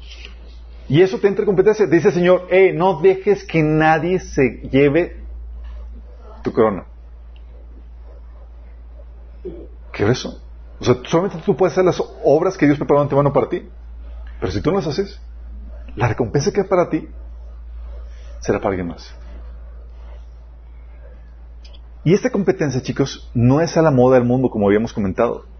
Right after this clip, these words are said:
Jesús le dijo, "Eh, ¿quieres competir? Te voy a enseñar la forma. Tienes que", es lo que habíamos dicho, "el más insignificante de ustedes es el más importante". El camino a la grandeza es el camino hacia la insignificancia. No busques resaltar, ser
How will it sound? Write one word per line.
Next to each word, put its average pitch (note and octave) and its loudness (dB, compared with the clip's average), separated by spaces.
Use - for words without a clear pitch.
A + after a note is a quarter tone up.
Jesús C#3 2
le D3 8
dijo, D3 6
"Eh, F3 2
¿quieres F#3 0
competir? F3+ 0
Te - 0
voy A#2+ 4
a - 2
enseñar B2+ 4
la A#2+ 2
forma. A2+ 0
Tienes D3+ 2
que", - 0
es B2 -2
lo C3 2
que B2 2
habíamos B2+ 2
dicho, C#3+ 0
"el A#2+ 4
más D3 2
insignificante C#3 0
de - 0
ustedes - 2
es - 0
el A#2 0
más A2 -2
importante". F#2 -8
El B2 -4
camino F3 4
a - 6
la A3+ 4
grandeza G3+ 0
es C3+ 4
el F3 4
camino C#3 0
hacia - 0
la A#2 4
insignificancia. G#2+ -2
No C#3+ 2
busques F#3 2
resaltar, C#3+ 0
ser C#3+ 2